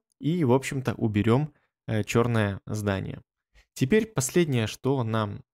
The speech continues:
здесь остаётся, это анимировать вращение. Давайте перейдём в нулевой кадр, выберем цилиндр,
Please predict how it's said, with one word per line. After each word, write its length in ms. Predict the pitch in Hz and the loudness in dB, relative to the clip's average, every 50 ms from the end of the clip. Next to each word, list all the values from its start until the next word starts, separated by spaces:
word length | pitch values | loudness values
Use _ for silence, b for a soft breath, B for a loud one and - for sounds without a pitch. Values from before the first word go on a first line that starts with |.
| _ _ | _ _
здесь 360 | 113 110 101 107 107 101 - | -10 -6 -2 -2 -2 -2 -4
остаётся, 580 | - 113 - - - 117 127 190 202 - - 131 - - | -10 -12 -12 -4 -4 -2 0 0 -2 -2 -4 -6 -6 -4
это 320 | 135 131 131 131 - 113 | -4 -4 -4 -4 -6 -8
анимировать 680 | - - 113 113 113 120 123 120 113 104 101 104 - - | -6 -4 -4 -2 0 0 2 2 2 2 0 0 -2 -4
вращение. 680 | - - 131 - - - 220 214 247 196 175 151 143 - _ _ _ _ _ _ _ _ _ _ _ | -6 -4 -4 -4 -2 -2 -2 -2 -2 -4 -6 -6 -8 -10 _ _ _ _ _ _ _ _ _ _ _
Давайте 380 | - 120 120 123 120 - - - | -4 0 2 2 0 0 -4 -6
перейдём 440 | - 117 113 113 107 113 107 104 104 | -4 -2 -2 0 0 -2 -2 -4 -4
в 60 | 101 | -2
нулевой 400 | 107 113 113 120 117 123 135 131 | -2 0 0 2 2 2 0 0
кадр, 360 | 131 180 196 190 185 175 175 - _ _ _ _ _ _ _ _ _ _ _ - | 0 -2 -2 -2 -2 -6 -8 -10 _ _ _ _ _ _ _ _ _ _ _ -8
выберем 640 | 113 110 113 113 107 110 104 107 101 101 104 123 - | -2 0 2 2 2 2 0 0 -4 -4 -8 -12 -12
цилиндр, 600 | - - - 120 117 143 180 190 175 170 165 165 | -10 0 0 2 4 4 2 2 2 0 0 -2